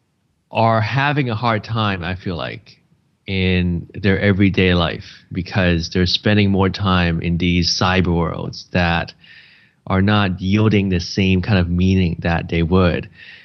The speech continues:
as if they were, you know, shopping at a butcher's club or something, or, you know, communicating with their neighbors, or,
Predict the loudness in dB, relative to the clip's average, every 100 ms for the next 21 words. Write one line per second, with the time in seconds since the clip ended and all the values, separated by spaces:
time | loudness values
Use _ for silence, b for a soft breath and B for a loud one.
0 | B _ -2 2 4 2 2 2 4 4
1 | 4 2 0 -6 -10 -2 0 2 2 2
2 | 2 2 2 0 -2 0 0 0 -2 -4
3 | -6 -4 -6 -6 -6 -6 -8 -8 -4 0
4 | 2 2 0 B B B B 2 2 4
5 | 6 8 6 2 2 4 4 4 4 2
6 | -4 -4 0 2 4 4 4 2 -2 -4
7 | -4 -2 -4